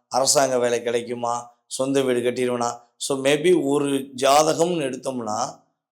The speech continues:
ஒரு நேருக்கு ஒரு கேள்விக்கு மட்டுமே பதில் சொல்ல போறது கிடையாது.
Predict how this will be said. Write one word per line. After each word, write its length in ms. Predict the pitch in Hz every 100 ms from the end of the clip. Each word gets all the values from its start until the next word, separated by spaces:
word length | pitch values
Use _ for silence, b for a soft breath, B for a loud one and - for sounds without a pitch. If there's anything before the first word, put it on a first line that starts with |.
| _ _
ஒரு 200 | - 127
நேருக்கு 480 | 127 139 165 156 -
ஒரு 240 | 135 151 139
கேள்விக்கு 340 | 156 156 143
மட்டுமே 280 | 135 127 139
பதில் 220 | 123 117
சொல்ல 300 | 107 110 107
போறது 40 |
கிடையாது. 400 | 107 101 92 _